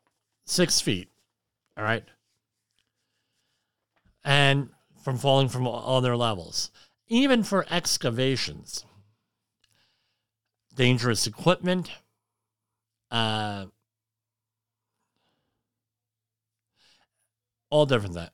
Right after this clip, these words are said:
Okay. And it also applies for residential construction. So let's say someone's doing your roof. Guess what? It applies.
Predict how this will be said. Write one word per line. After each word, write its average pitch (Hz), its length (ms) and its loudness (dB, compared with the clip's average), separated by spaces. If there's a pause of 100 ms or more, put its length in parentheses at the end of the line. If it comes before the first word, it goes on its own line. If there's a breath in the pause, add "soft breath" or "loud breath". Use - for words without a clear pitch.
(140)
Okay. 120 440 -6 (880)
And 170 320 2
it 165 140 -2
also 214 400 2
applies 117 500 -2
for 127 140 -4
residential 123 800 0
construction. - 880 -2 (520)
So 180 160 -2
let's 214 160 2
say 202 160 4
someone's 156 400 0
doing 127 240 2
your 139 160 2
roof. 226 480 -4 (500)
Guess 110 280 -4
what? 175 300 -2 (680)
It 135 60 -4
applies. 120 800 2